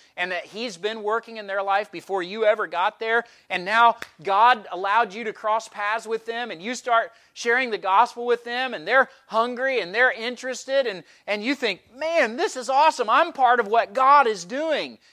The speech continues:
and He invited me to participate in that." That's exciting.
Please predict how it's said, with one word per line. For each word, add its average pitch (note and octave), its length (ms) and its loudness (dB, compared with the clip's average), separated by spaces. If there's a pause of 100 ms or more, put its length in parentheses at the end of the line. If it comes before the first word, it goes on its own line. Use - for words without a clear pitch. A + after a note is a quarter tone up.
(140)
and G#3 100 -10
He B3 160 -10
invited A#3+ 560 -6
me F#3+ 140 -12
to E3+ 80 -6
participate G3 720 -12
in G#3 160 -12
that." C#3+ 180 -12
That's G3+ 320 -20
exciting. - 600 -18